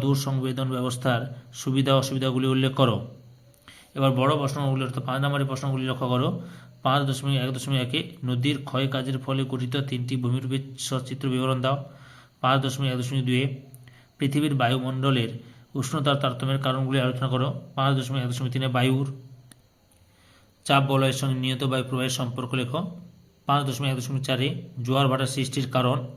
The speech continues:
আলোচনা করো। পাঁচ দশমিক দুই দশমিক একে উত্তর ও দক্ষিণ ভারতের নদ নদীগুলির মধ্যে প্রাকৃতিক বৈশিষ্ট্যের পার্থক্য আলোচনা করো। পাঁচ দশমিক দুই দশমিক দুইয়ে ভারতের পশ্চিম হিমালয়ের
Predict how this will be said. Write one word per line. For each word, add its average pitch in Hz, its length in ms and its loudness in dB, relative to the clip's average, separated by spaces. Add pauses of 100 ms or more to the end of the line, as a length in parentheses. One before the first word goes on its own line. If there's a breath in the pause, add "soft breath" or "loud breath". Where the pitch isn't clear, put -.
(100)
আলোচনা 131 340 2
করো। 101 140 0 (760 loud breath)
পাঁচ 147 240 6
দশমিক 151 240 -4
দুই 143 140 0
দশমিক 135 380 2
একে 127 160 -4 (640 loud breath)
উত্তর 156 320 0
ও 151 120 2
দক্ষিণ 139 220 -4 (100)
ভারতের 135 300 0 (120)
নদ 135 160 0 (100)
নদীগুলির 135 520 0 (400)
মধ্যে 127 300 -2
প্রাকৃতিক 131 400 -2
বৈশিষ্ট্যের 127 420 -2
পার্থক্য 127 380 -2 (100)
আলোচনা 131 340 -2
করো। 135 160 2 (580 loud breath)
পাঁচ 139 240 4
দশমিক 135 300 -2
দুই 135 180 2
দশমিক 135 300 0
দুইয়ে 131 160 2 (500 loud breath)
ভারতের 135 360 4
পশ্চিম 139 380 -2
হিমালয়ের 135 380 2